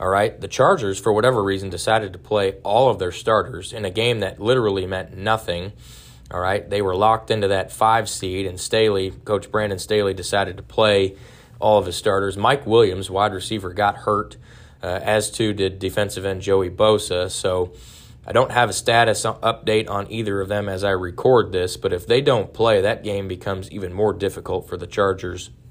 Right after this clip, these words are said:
just due to the way that Jacksonville's been playing lately. I mentioned, uh, they haven't lost in a month and a half almost, and so,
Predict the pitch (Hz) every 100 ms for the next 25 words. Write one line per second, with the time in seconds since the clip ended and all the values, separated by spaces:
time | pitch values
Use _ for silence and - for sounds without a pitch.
0 | - - - - - - - - 107 -
1 | 117 101 92 104 104 92 85 101 104 -
2 | 92 92 87 92 85 98 110 110 110 110
3 | - 120 120 - - - 92 101 104 98
4 | 95 90 - - - 87 87 92 107 98
5 | 98 110 113 - 90 98 107 104 95 98
6 | 110 113 117 110 117 127 131 - 92 87
7 | 98 95 92